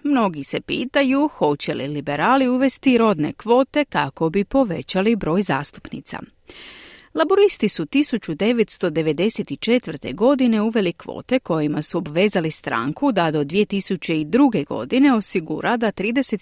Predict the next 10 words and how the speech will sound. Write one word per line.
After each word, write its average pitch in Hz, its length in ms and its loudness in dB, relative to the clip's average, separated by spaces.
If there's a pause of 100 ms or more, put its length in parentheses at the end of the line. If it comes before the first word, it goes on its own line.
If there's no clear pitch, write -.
(120)
pet 226 180 -2
posto 233 540 0
izbornih 170 540 0
jedinica 180 600 -2
koje 165 200 -2
je 156 60 0
moguće 170 400 -2
osvojiti 285 680 2 (360)
pripadne 156 500 0
ženama. 170 500 2